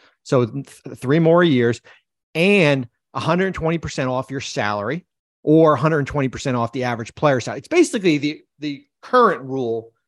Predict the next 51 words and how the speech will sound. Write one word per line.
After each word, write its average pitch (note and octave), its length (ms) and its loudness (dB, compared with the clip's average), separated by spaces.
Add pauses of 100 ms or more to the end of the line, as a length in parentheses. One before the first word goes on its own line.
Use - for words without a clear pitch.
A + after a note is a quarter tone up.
(140)
that C#3+ 200 0
we're C#3+ 240 -4
in B2+ 400 -4
right C#3 260 -2
now, C#3 440 -2 (500)
um, C3 460 -4
which D#3+ 280 -2 (100)
adds A3 320 0
a E3+ 60 2
little D3+ 240 2
bit D3 160 -8
more, C3+ 560 -2
you D3+ 100 -10
know, B2 280 -6
there's C#3 240 -2
a - 20 2
little D#3+ 220 4
bit D3+ 100 -4
more C#3+ 200 2
appeal. D#3 440 0
So C3 360 -2 (260)
you E3 120 -6
wouldn't F#3 240 -2
have E3+ 140 -6
to D#3+ 80 -10
be D#3+ 140 -6
in D3+ 80 -6
that B2+ 280 -8
holding D#3 440 0
pattern, A#2+ 640 -4
you D3 100 -6
know, A2+ 100 -4
six - 320 -8
months C3+ 280 0
waiting, C3 400 0 (260)
you C#3 80 -4
know, A#2 140 -2
Jeremy E3+ 340 4
Grant B2 440 -2
in B2 160 -10
Portland, A#2+ 400 -4
who A#2 160 -4
still B2 260 0
hasn't, B2 160 -6
you C3 80 -8
know, G#2+ 160 -8
didn't A#2+ 240 -6
sign A2+ 140 -6
an G#2 60 -10
extension, G#2 380 -10
but, A2 140 -8